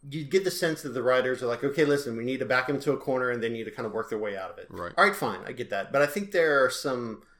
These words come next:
Speaker 1: kind of lazy writing things here. Like, "Oh, Federation just can't send things to you 'cause reasons."
Speaker 2: Well, just take
Speaker 1: And
Speaker 2: them
Speaker 1: then
Speaker 2: all.
Speaker 1: there's some
Speaker 2: Sorry,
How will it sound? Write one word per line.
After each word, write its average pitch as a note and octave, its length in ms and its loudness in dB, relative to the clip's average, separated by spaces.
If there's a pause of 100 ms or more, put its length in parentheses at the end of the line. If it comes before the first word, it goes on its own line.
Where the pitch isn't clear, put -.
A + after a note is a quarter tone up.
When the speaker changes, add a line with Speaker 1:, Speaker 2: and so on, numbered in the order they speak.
(200)
Speaker 1:
kind E3 200 -2
of A#2 120 -2
lazy C3+ 380 0
writing A2 580 -2
things G2+ 380 -8
here. F#2 380 -12
Like, G2+ 340 -6 (340)
"Oh, C#3 540 8
Federation D3+ 580 2
just C3 200 -10
can't C#3+ 180 -2
send B2+ 300 -4
things A2 300 -8
to A2+ 60 -12
you G#2 160 -10
'cause A2 480 -6
reasons." G2+ 720 -12
Speaker 2:
Well, D4 160 -10
just C4+ 180 -12
take - 160 -10
Speaker 1:
And A#2+ 140 -8
Speaker 2:
them B2+ 180 -2
Speaker 1:
then B2 60 -6
Speaker 2:
all. A#2+ 140 -8
Speaker 1:
there's C3+ 280 0
some C3 180 -4 (320)
Speaker 2:
Sorry, - 300 -12